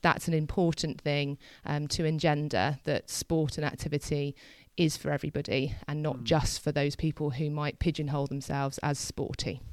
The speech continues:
Speaker 2: Interesting, because of course some parents will probably in a, be in a position where their children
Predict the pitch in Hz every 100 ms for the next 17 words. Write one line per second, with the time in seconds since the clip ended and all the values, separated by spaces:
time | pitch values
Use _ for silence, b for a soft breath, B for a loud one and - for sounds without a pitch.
0 | - 185 196 156 123 - 95 B B 151
1 | 180 165 180 170 165 - _ - - 180
2 | 175 165 151 131 135 - 127 - - -
3 | 226 185 151 139 127 113 - 135 135 120
4 | 127 131 135 123 120 113 113 - 143 131
5 | 127 120 113